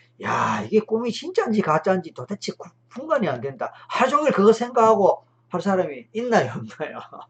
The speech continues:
<laughs> 그 다음에, 그쵸?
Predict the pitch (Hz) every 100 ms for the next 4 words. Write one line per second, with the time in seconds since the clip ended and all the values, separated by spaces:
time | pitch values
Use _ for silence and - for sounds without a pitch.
0 | _ _ - _ - - - - _ -
1 | - - - - _ _ _ _ _ _
2 | _ _ _ - - - - _ _ -
3 | 220 233 156 104 - _ _ _ _ _
4 | _ _ - 185 175 117 143 175